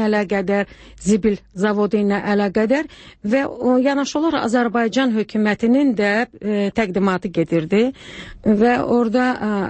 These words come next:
İqtisadi İnkişaf Nazirinin müavini cənab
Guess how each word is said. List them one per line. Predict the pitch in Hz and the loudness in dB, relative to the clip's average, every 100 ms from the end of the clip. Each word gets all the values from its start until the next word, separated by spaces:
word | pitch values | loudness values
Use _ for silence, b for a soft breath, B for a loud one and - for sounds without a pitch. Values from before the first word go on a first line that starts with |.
| 196 | -6
İqtisadi | - 208 220 | -4 -2 0
İnkişaf | 214 220 208 | 0 -2 0
Nazirinin | 202 185 196 196 202 208 b b b - | 0 2 2 2 2 0 b b b 0
müavini | 202 190 202 | 0 0 -2
cənab | 185 196 185 - | 0 0 -2 -4